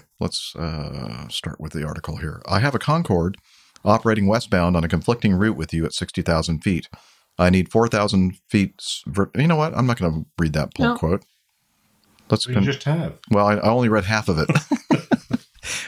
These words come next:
Speaker 1: Uh, okay, but cut. All
Speaker 2: He's
Speaker 1: right.
Speaker 2: only had a couple of sips of beer.
Speaker 1: I, yeah, and really, look,
Speaker 2: I
Speaker 1: it's
Speaker 2: know,
Speaker 1: almost
Speaker 2: yeah,
Speaker 1: at the
Speaker 2: I know
Speaker 1: top.
Speaker 2: that. I'm saying
Speaker 1: I know.
Speaker 2: it's only gonna get worse.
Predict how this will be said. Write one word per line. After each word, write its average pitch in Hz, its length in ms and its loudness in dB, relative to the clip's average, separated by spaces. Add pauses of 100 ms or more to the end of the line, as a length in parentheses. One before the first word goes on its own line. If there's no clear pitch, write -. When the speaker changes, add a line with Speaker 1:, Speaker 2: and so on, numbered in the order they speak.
(100)
Speaker 1:
Uh, 95 80 4 (260)
okay, 80 240 2 (200)
but - 280 2
cut. - 320 -2 (640)
All 90 120 4
Speaker 2:
He's 80 100 -4
Speaker 1:
right. - 20 -2
Speaker 2:
only 170 260 2
had 151 140 0
a 147 60 -2
couple 156 300 -2
of 139 60 -2
sips - 340 -12
of - 80 -14
beer. 147 200 -8 (280)
Speaker 1:
I, 165 160 2 (100)
yeah, 98 240 -6
and 120 180 4
really, 135 320 -2
look, 135 400 -6
Speaker 2:
I 359 100 -2
Speaker 1:
it's 403 100 2
Speaker 2:
know, 480 60 2
Speaker 1:
almost 466 240 2
Speaker 2:
yeah, 320 40 -6
Speaker 1:
at 320 60 -8
the 311 60 -2
Speaker 2:
I 370 100 0
know 480 260 2
Speaker 1:
top. - 40 -4
Speaker 2:
that. 220 300 0
I'm 226 160 0
saying 311 480 -6
Speaker 1:
I 95 80 0
know. 127 160 0
Speaker 2:
it's 107 80 -2
only 240 300 -2
gonna 220 180 0
get 202 180 -2
worse. 214 300 -8